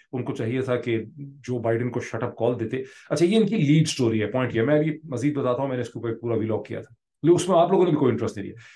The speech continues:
चूंकि economist की मेन reading market अमेरिका है, इसे अब तक चार लाख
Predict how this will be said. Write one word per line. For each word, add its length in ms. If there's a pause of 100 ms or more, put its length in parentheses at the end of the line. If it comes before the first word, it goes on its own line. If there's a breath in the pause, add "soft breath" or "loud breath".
(160 loud breath)
चूंकि 460 (180)
economist 560
की 80
मेन 560
reading 420
market 340
अमेरिका 360
है, 220 (320)
इसे 220
अब 160
तक 400 (280)
चार 260
लाख 300